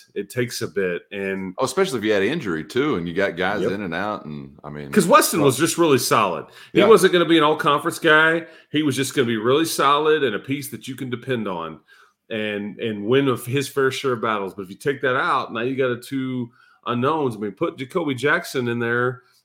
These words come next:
Speaker 1: and with his maybe fir-, first career start, uh, this weekend in Raleigh, North Carolina, under the lights against a really veteran and a really solid,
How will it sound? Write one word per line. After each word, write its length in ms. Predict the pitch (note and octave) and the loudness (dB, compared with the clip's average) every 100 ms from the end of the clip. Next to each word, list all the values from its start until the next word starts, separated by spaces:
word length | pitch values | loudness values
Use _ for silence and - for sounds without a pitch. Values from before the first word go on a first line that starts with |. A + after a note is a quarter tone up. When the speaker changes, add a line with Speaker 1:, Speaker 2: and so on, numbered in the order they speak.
| _ | _
Speaker 1:
and 120 | A2+ | -6
with 140 | A#2 A#2+ | -2 -2
his 200 | C#3+ A#2 | -2 -2
maybe 260 | A2+ B2 | -2 -2
fir-, 260 | A#2 A#2+ G#2 - | -4 -8 -14 -6
first 260 | B2 A#2+ | -4 -4
career 220 | - A#2 A2 | -8 -6 -6
start, 460 | - B2 A2+ A2 - _ | -4 0 0 -2 -8 _
uh, 220 | A2 G#2 | -8 -6
this 240 | G2 A2 - | -8 -10 -8
weekend 280 | A#2+ B2 | -6 -4
in 60 | G#2+ | -2
Raleigh, 240 | G#2+ A#2 A#2+ | -2 -2 -2
North 200 | A#2+ A#2+ | -4 -4
Carolina, 480 | C3 A#2+ A#2+ C#3+ G#2+ | -2 0 -2 -2 -4
under 220 | A2 A2 | -4 -4
the 80 | G2+ | -2
lights 300 | G#2 A#2 A#2 | -2 -4 -6
against 320 | G2 G#2+ - | -8 -8 -6
a 60 | |
really 340 | F#2+ G#2 A#2+ A#2+ | -4 -2 -2 -4
veteran 680 | - A2 A2 A#2+ A#2 A#2+ A2+ _ - _ _ | -4 -6 -4 -4 -2 -2 -6 _ -20 _ _
and 120 | G#2 | -6
a 60 | G#2 | -4
really 220 | A2 A#2+ | -2 -2
solid, 520 | G#2 - G#2+ A2+ A#2+ | -2 -4 -2 0 0